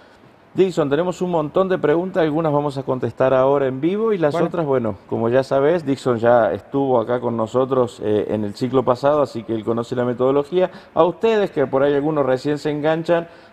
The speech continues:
Speaker 1: algunas contestamos ahora con, con el ingeniero y las otras las respondemos por mail. No nosotros, porque nosotros no tenemos, eh, el conocimiento, pero sí el ingeniero se encuentra con, con todas estas preguntas y consultas y él las responde.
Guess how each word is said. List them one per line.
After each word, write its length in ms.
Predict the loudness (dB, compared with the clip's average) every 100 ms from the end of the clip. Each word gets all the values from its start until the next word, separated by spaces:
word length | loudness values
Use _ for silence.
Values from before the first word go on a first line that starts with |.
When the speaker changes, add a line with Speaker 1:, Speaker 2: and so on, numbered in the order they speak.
| -2
Speaker 1:
algunas 340 | 0 2 0
contestamos 640 | -2 -2 -2 0 -2 -2 0
ahora 360 | 0 2 0
con, 320 | -2 -4 -4
con 180 | -4 -2
el 100 | 0
ingeniero 400 | -2 -2 -2 0
y 40 | 2
las 160 | 2
otras 240 | 0 0 2
las 160 | 2
respondemos 560 | 0 -2 -2 -2 -2 -2
por 240 | 0 0
mail. 280 | 0 -4 -4
No 140 | -4
nosotros, 440 | -2 -2 -2 -2 -2
porque 140 | -4
nosotros 380 | -4 -6 -2 -4 -6 -20 -8
no 100 | -4
tenemos, 600 | -2 -2 0 -2 -4 -8
eh, 280 | -2 0 0
el 160 | 0 0
conocimiento, 600 | -2 -2 -4 -4 0 0
pero 240 | 0 -2
sí 180 | -2 0
el 100 | 0
ingeniero 520 | 0 -2 -2 0 0
se 140 | 0 -4
encuentra 480 | -2 0 0 -2 -2
con, 240 | -2 -4 -12 -20 -2
con 160 | -2
todas 180 | 2 0
estas 180 | 0 -2
preguntas 420 | 0 0 0 -2
y 40 | -2
consultas 520 | -2 0 -2 0 0
y 120 | 2
él 140 | 0 0
las 120 | 0
responde. 600 | -4 -6 -10 -10 -8 -12